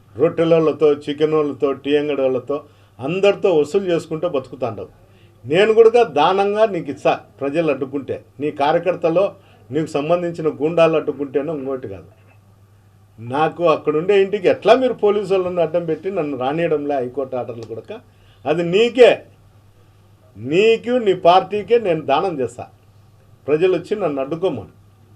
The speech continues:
ప్రజలంటే ఏమి, ఆడుండేది రెండు లక్షల ఇరవై వేల ఓట్లు ఉన్నాయి, నాకు ఎనభై ఐదు వేల ఓట్లు వేసినారు.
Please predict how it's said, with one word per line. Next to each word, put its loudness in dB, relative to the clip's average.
ప్రజలంటే 4
ఏమి, -6
ఆడుండేది 0
రెండు 0
లక్షల -4
ఇరవై 4
వేల -2
ఓట్లు 0
ఉన్నాయి, -4
నాకు 0
ఎనభై 0
ఐదు -2
వేల -4
ఓట్లు -2
వేసినారు. -8